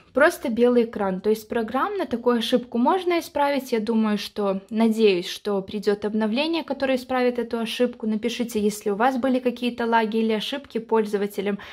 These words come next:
это-, этого смартфона или желающим его приобрести. Думаю, будет это очень полезно и очень нужно. Еще одна ошибка с датчиком освещения и приближения. Когда разговариваю по телефону без наушников,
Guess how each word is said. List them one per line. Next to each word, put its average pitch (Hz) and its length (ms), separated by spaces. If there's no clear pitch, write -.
это-, 220 400
этого 220 320
смартфона 247 640
или 226 320
желающим 214 560
его 208 180
приобрести. 208 640
Думаю, 247 380
будет 220 360
это 214 220
очень 208 320
полезно 196 460
и 196 60
очень 208 300
нужно. 190 480
Еще 233 300
одна 214 260
ошибка 302 640
с 254 400
датчиком 240 680
освещения 247 580
и 233 200
приближения. 202 840
Когда 240 320
разговариваю 226 560
по 214 100
телефону 220 600
без 202 320
наушников, 226 720